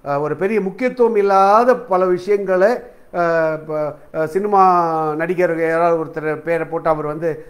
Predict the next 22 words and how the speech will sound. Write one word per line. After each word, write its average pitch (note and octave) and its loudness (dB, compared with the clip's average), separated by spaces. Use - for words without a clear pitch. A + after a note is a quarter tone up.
அவருக்கு D#3 -2
விபத்து F3 -4
மாட்டிக்கிட்டாரு, C#3 -6
இங்க F#3+ -4
கொலை G3 2
நடந்தது, D#3+ -2
இங்க E3+ -4
கற்பழிப்பு F#3+ 0
நடந்ததுங்கிற F#3 -2
மாதிரி F#3 0
செய்திகளை G3 -2
பிரதானப்படுத்தி G3 0
போட்டுட்டு F#3 -6
இருக்கிற E3+ -8
பத்திரிகைகள் F3+ -2
நீங்க D#3 -6
பார்த்துட்டு D#3+ -4
இருக்கும்போது D#3+ -6
உங்களுக்கு D#3 -6
எந்த D#3 -8
நாலேஜும் C#3 -8
வராது. A2+ -12